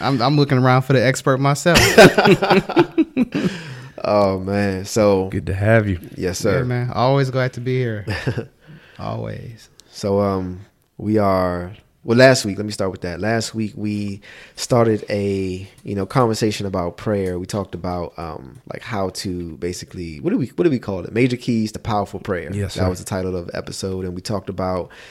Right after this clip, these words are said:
Speaker 2: uh, the scripture that says, "The effectual, fervent prayers of a righteous man availeth much." Um, so go back and check out that episode if you haven't heard it yet. Um,
Speaker 3: Mm-hmm.
Speaker 2: definitely should give you some things to think about. Um, and then, uh, Jay and I were talking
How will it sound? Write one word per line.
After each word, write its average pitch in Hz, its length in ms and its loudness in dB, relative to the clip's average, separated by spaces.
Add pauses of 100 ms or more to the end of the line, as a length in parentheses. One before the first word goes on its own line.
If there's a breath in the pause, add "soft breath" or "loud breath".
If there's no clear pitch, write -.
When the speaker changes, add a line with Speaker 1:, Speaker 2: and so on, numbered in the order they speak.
(200 loud breath)
Speaker 2:
uh, 92 140 -2
the 92 80 -4
scripture 104 340 -2
that 95 140 0
says, 95 540 -2
"The 90 280 -4 (600)
effectual, 110 640 0
fervent 113 580 0
prayers 101 520 -2
of 95 200 -8
a 95 60 -4
righteous 101 420 -4
man 90 340 -8
availeth 92 440 -6
much." - 540 -10 (420 loud breath)
Um, 95 200 -4
so 98 120 -6
go 104 120 0
back 104 220 -2
and 101 80 -8
check 107 160 -4
out 95 120 -6
that 90 160 -4
episode 92 320 -4
if 101 80 -14
you 95 80 -4
haven't 90 200 -4
heard 95 200 -4
it 90 80 -6
yet. 92 360 -6
Um, 92 60 -4 (140)
Speaker 3:
Mm-hmm. 110 240 -4 (120)
Speaker 2:
definitely 101 500 -4 (220)
should 104 260 -4
give 104 180 0
you 92 60 -6
some 95 160 -10
things 95 240 -8
to - 60 -16
think 92 200 -8
about. 92 380 -8 (520 loud breath)
Um, 90 480 -8 (100)
and 101 180 -4
then, 110 560 -2 (120)
uh, 95 240 -4
Jay 113 260 2
and 113 100 0
I 104 80 0
were 95 120 -2
talking 101 760 -6